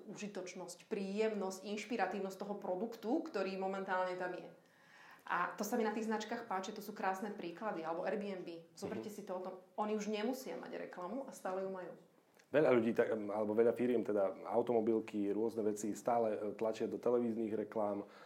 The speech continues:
Speaker 2: a podobne. Čo im to podľa teba najviac prináša? To, že stále napredujú aj v tejto reklame,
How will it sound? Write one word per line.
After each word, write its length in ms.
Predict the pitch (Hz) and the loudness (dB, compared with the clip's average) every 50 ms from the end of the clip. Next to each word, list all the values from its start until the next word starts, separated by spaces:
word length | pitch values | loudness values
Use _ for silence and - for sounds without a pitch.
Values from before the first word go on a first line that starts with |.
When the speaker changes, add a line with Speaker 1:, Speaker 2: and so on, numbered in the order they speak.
| - - - | -20 -18 -8
Speaker 2:
a 20 | - | -2
podobne. 440 | - 120 123 127 117 120 113 107 - - - - - - | 0 2 2 4 4 4 2 2 2 -4 -12 -18 -2 4
Čo 160 | - 160 190 | 6 8 8
im 80 | 196 | 8
to 160 | 175 - 165 - | 6 4 4 4
podľa 240 | - 131 127 127 | 6 6 6 6
teba 160 | 127 131 123 113 | 6 6 4 4
najviac 480 | 113 110 110 120 127 131 123 - - | 4 4 2 4 4 4 4 2 0
prináša? 560 | - 110 110 110 113 110 104 - - 85 82 82 - - - 101 92 95 101 - - _ _ _ - - - - - - _ - | -2 -2 0 0 0 0 -2 -4 -6 -6 -8 -8 -8 -12 -12 -12 -10 -10 -12 -14 -16 _ _ _ -20 -20 -20 -20 -20 -20 _ 4
To, 120 | - 139 151 156 139 | 6 8 8 8 6
že 240 | 131 123 113 110 101 | 6 6 4 4 4
stále 560 | - - - 131 127 127 127 127 123 117 110 | 0 -2 2 6 6 8 8 8 6 6 4
napredujú 800 | 113 110 110 - 120 127 127 127 127 131 131 131 131 127 - - - - | 4 2 0 0 0 0 2 2 2 4 4 4 2 0 -2 -4 -4 0
aj 240 | 113 123 123 123 | 2 2 2 2
v 40 | 123 - 117 117 | 0 0 -2 0
tejto 160 | - 113 95 | 0 0 -2
reklame, 400 | 95 - - 117 123 143 151 | -2 -2 0 0 2 2 0